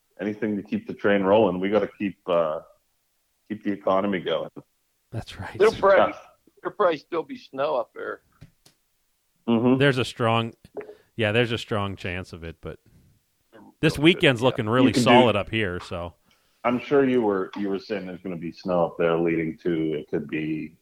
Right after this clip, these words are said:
Speaker 1: a snowball throwing.
Speaker 3: You could be a snowball, yeah.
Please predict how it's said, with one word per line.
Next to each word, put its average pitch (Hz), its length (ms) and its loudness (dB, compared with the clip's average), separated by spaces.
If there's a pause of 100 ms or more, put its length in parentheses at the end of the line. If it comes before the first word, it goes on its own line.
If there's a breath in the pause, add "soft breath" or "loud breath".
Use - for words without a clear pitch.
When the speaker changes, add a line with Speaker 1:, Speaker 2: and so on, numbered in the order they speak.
(300)
Speaker 1:
a 80 420 -4
snowball - 840 -2 (1300)
throwing. 76 400 0 (500)
Speaker 3:
You 180 120 0
could 160 180 -4
be 170 140 2
a 139 60 0
snowball, 127 460 -4
yeah. 107 180 -2